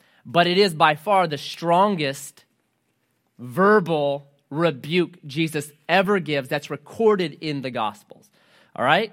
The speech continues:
So Wednesday, if you want a very strong verbal rebuke, come out.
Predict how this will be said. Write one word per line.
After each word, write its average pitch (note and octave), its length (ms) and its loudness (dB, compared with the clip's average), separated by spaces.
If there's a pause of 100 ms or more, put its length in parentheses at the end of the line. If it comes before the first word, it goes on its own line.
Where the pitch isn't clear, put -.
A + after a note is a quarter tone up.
So D3 240 0
Wednesday, G3 560 0
if G#3 140 -4
you D3+ 100 -4
want D3+ 160 0
a C#3+ 80 0
very D3 300 -2
strong D#3 560 -2 (520)
verbal F3 440 0
rebuke, D#3+ 540 -4 (840)
come A#2+ 180 -8
out. B2+ 380 0